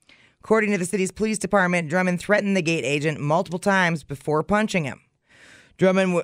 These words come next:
uh, had been escorted off of his flight after he refused to comply with flight attendants. And the pilot taxied back to the gate. <laughs>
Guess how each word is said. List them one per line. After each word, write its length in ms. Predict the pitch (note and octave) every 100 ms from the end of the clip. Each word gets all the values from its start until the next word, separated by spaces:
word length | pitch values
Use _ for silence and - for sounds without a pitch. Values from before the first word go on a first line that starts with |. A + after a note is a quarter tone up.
| -
uh, 140 | E3
had 180 | D#3 E3+
been 120 | D#3
escorted 460 | - F#3+ - F#3+ E3
off 220 | D3 F#3
of 120 | F3
his 120 | D3 C3+
flight 380 | G#3+ G#3+ F3 -
after 400 | D#3 E3 D#3+ D#3+
he 220 | E3 F3+ E3+
refused 500 | F3 D4 E4 E4 -
to 80 | D4
comply 760 | A#3 E3+ C#3+ C#3+ D3+ D3+ D3+
with 160 | D#3+ -
flight 260 | C3+ C3+
attendants. 800 | C3 C#3 B2 G#2+ - - - - _ B2+
And 240 | B2+ B2
the 40 |
pilot 520 | B2 E3 D3+ D3+ - -
taxied 480 | A3 A3 G#3+ A#3 F3+
back 260 | F#3 F#3 E3+
to 60 |
the 60 | D#3
gate. 520 | D3 A3 G#3+ G#3
<laughs> 20 | -